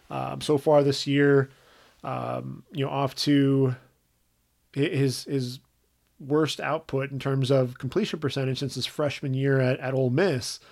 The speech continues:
fifty-eight point three percent passer, just over a thousand yards, six touchdowns, three interceptions. His offensive line's been taking a beating as well. Uh, John Runyon has just kind of had, you know, big swinging gait there at left tackle.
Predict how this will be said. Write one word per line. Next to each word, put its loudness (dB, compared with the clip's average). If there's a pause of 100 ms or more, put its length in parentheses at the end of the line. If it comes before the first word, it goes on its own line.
(360)
fifty-eight -6
point -6
three -4
percent -8
passer, -4
just -2
over 0
a 0
thousand -2
yards, -4
six -6
touchdowns, 0 (140)
three 2
interceptions. 2 (300)
His -6
offensive -2
line's 0
been -6
taking -2
a -2
beating 0
as -4
well. 2 (360)
Uh, -10
John 0
Runyon 2
has 0
just -6
kind -2
of -4
had, -4
you -6
know, -6
big -2
swinging -4
gait -2
there -2
at -6
left -6
tackle. -2